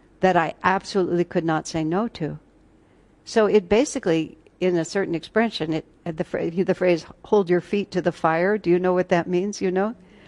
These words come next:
It's like, that's what it did for me. He just, he ge-, he put me on a very short leash. And all through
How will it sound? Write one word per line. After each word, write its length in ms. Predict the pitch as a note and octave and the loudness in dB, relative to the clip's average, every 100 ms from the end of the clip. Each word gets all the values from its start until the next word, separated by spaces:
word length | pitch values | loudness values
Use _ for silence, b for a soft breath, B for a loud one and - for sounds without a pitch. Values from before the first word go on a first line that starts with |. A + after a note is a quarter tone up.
| B B | B B
It's 200 | - G3 | -2 2
like, 280 | A#3 A3+ - - | 2 2 -2 -6
that's 320 | F#3+ A#3+ - | 2 2 4
what 140 | B3 | 2
it 120 | A#3 | 2
did 220 | E3+ C4 C#4 | 2 2 2
for 120 | F#3+ | -2
me. 140 | D#3 | 0
He 140 | D#3 F3+ | 2 2
just, 280 | G3+ - | 0 -4
he 120 | - G3 | -6 0
ge-, 160 | G3+ | 2
he 100 | G3+ | 0
put 240 | G3 D4 C#4 | 2 2 4
me 100 | G#3+ | 2
on 120 | F#3 | 2
a 40 | |
very 240 | F3 G3+ A3+ | 2 2 0
short 340 | - G3+ F#3 | 0 0 2
leash. 460 | G#3+ A#3 C#3 - - _ b b b b b b b - | 2 2 -2 -8 -20 _ b b b b b b b 0
And 380 | G3 F3+ E3+ - _ _ _ _ | 4 4 2 -4 _ _ _ _
all 320 | - G#3 A#3 | 2 4 4
through 580 | A#3+ - B3+ B3+ F3 D#3+ | 2 0 4 6 6 2